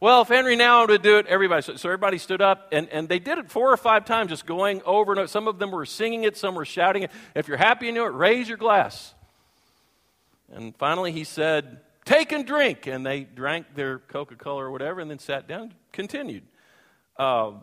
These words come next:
Henry Nouwen for many years got mail and, and emails from people saying, "Gosh, I always remember when you came to such and such a place and spoke," but they never talked about what he said. In fact, he said, "None of them could remember what I said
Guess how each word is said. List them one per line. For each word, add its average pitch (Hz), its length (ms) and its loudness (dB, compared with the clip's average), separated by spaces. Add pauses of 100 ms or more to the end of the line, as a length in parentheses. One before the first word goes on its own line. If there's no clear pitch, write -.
(260)
Henry 214 260 -2
Nouwen 196 420 2
for 175 120 -8
many 180 280 0
years 175 240 -2
got 147 320 2
mail 160 680 0
and, 117 220 -8
and 113 280 -10
emails 165 440 -2
from 143 160 -10
people 143 320 -8
saying, 127 360 -2
"Gosh, 131 260 -2
I 123 60 0
always 151 260 0
remember 147 300 -6
when 135 80 -8
you 127 80 -10
came 147 440 -8 (440)
to 127 100 -12
such 143 220 -4
and - 60 -16
such 139 180 -6
a 131 40 -10
place 131 320 -2
and 117 80 -14
spoke," 147 360 -2
but 127 120 -6
they 135 200 -2
never 190 280 0
talked 196 300 2
about 143 220 0
what 147 160 0
he 131 160 -8
said. 170 240 -2
In 123 80 -18
fact, 143 180 0
he 139 80 -4
said, 139 260 -4
"None 160 280 2
of 202 80 2
them 185 120 0
could 170 200 -8
remember 147 360 -4
what 139 220 -2
I 135 140 2
said 117 380 -8